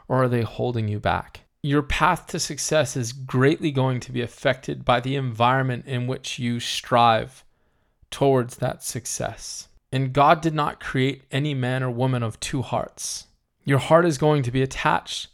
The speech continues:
towards things that encourage good, or your heart is going to be attached to things that encourage evil. It cannot and will not be attached to both.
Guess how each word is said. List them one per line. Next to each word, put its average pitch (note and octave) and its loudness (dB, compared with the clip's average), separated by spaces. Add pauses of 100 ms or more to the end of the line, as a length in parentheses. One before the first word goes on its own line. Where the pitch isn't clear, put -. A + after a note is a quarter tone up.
(520)
towards C#3 0
things E3 0
that D3+ -2
encourage C3 -2
good, E3+ 2 (1500)
or C#3+ 2
your D3 4
heart E3+ 4
is C#3 0
going D3+ 2
to B2 -2
be C#3 0
attached - -4 (760)
to - -6
things C#3+ 0
that C3 -4
encourage C3 -4
evil. C3 -4 (1600)
It - -8
cannot D#3 0
and C3+ -2
will C3+ 2
not B2+ 0
be B2 0
attached - -6
to B2 -4
both. A#2 -6